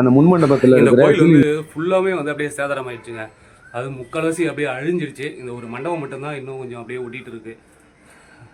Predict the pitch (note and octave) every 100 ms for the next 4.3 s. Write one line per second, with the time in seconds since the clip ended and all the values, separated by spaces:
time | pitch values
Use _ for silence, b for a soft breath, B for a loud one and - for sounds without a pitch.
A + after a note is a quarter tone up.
0 | _ C3 E3+ E3+ D3+ C#3 C3 C3 B2 D3+
1 | D#3 C#3 C3 A#2+ C#3+ B2 D3 D3+ D3+ D3
2 | A#2+ C3+ A#2 C#3+ - _ _ _ _ _
3 | _ _ b b b b _ A#2+ D#3 D#3+
4 | D#3+ D#3+ C#3+